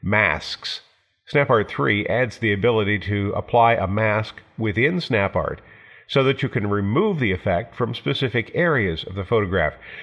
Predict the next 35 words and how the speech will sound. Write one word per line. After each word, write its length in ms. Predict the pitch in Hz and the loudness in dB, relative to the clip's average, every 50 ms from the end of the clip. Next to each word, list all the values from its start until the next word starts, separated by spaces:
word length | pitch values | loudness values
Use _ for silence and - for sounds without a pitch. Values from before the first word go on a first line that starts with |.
| - - | -4 0
This 180 | 208 196 170 147 | 0 2 2 2
is 180 | 151 143 139 | 0 -2 0
most 280 | 147 151 156 147 - 143 | 2 2 2 4 4 2
often 220 | 127 117 117 113 | 2 2 2 0
used 280 | 107 107 110 110 - 110 | 0 0 0 0 2 2
on 160 | 104 104 101 | 2 2 2
eyes 480 | 92 92 95 95 98 110 120 123 - - | 2 2 2 2 2 2 2 0 0 -2
or 240 | 95 90 87 90 | -2 -2 -2 -2
the 140 | 90 92 98 | -2 -4 -4
entire 300 | 95 95 110 101 87 80 | -2 0 0 0 0 0
face 340 | - - 131 151 156 - - | 0 0 2 2 2 0 -2
of 100 | 101 85 | -4 -4
a 60 | 85 | -4
subject. 420 | - - 98 85 87 92 113 - - - - - - - - | -2 -2 -2 -2 -2 -4 -6 -6 -10 -18 -20 -18 -18 -10 -4
And 100 | - 135 | 0 2
notice 260 | 185 220 185 160 - 147 | 4 4 4 2 0 -2
I 40 | |
said 240 | 120 - 135 117 98 | 0 2 0 0 0
masks, 680 | 92 95 104 120 107 82 80 - - - - - - - - _ _ _ - | 0 0 0 0 0 -2 -2 -4 -6 -6 -6 -6 -8 -10 -12 _ _ _ -4
plural. 360 | - 170 143 110 87 - - - - - _ _ _ _ _ _ _ _ _ _ - | 0 2 2 2 2 0 -2 -6 -14 -20 _ _ _ _ _ _ _ _ _ _ -2
Any 240 | 135 139 131 123 123 | -2 0 2 2 2
image 240 | 117 110 95 - | 4 2 0 0
can 100 | - 107 | 0 0
have 160 | 101 107 107 104 | 2 2 2 2
up 100 | 95 - | 0 -2
to 100 | - - | -6 -10
three 320 | - - - 151 156 139 | -8 -4 -2 0 2 2
masks. 580 | 110 101 85 69 64 - - - - - - - _ _ _ _ _ _ _ _ _ - | 2 2 0 0 -4 -8 -10 -12 -12 -12 -16 -16 _ _ _ _ _ _ _ _ _ -6
That 120 | 127 117 | -4 0
may 140 | 127 127 120 | 0 0 0
seem 240 | - - 151 131 117 | 2 2 0 2 2
like 240 | 107 101 98 - - | 2 2 0 0 0
not 200 | 120 135 131 104 | 0 0 2 2
a 60 | 95 | 0
lot 560 | 92 101 120 143 135 107 82 71 71 - - | 0 2 4 4 6 6 4 2 -2 -6 -12